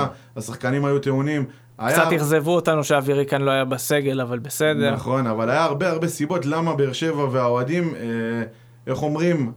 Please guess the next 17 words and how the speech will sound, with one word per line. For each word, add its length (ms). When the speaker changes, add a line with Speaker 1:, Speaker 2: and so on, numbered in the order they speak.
Speaker 2:
עלו 300
רמה 280
למשחק 680
הזה. 160
Speaker 1:
כן. 100
Speaker 2:
שיחקו, 280
שיחקנו 300
גם 100
הרבה 200
יותר 120
טוב, 160
אה, 60
מקצועית 460
מאשר 240
נגד 160
מכבי 260
חיפה. 220